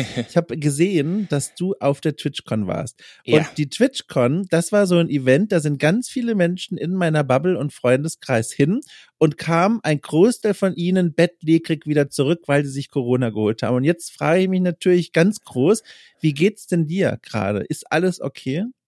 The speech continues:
Speaker 1: Ich bin, ich erfreue mich bester Gesundheit und
Speaker 2: Toll.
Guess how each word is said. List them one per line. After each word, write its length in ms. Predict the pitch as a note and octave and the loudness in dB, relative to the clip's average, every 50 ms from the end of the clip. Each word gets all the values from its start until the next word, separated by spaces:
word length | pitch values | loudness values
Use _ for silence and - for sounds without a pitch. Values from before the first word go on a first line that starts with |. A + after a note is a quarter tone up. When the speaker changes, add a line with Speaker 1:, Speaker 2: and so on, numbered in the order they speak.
| _ _ _ _ _ _ _ _ _ _ _ - | _ _ _ _ _ _ _ _ _ _ _ -4
Speaker 1:
Ich 200 | D#3 - - - | -4 -4 0 2
bin, 460 | E3 F3 F3 F3+ F3+ F3+ F#3 F3 - _ _ _ _ _ | 4 4 4 4 0 -2 -4 -6 -8 _ _ _ _ _
ich 140 | - C3 - | -8 -6 -4
erfreue 360 | D3+ D3+ - E3 F3+ G#3 G#3 | -4 -4 -2 0 2 2 2
mich 140 | F#3+ E3+ - | 2 0 0
bester 300 | - D3 E3+ - - G3 E3 | 0 0 0 0 -2 -2 0
Gesundheit 680 | D#3+ D3+ B2+ A#2 A#2+ A#2+ B2 - - A#2+ C3 D#3 - | 0 -2 0 0 -2 -2 -2 -2 0 0 0 0 0
und 300 | - - A#2+ A#2+ B2 B2 | -4 -2 0 0 0 2
Speaker 2:
Toll. 260 | - A#2 G2 F#2 G2 | 2 2 2 2 0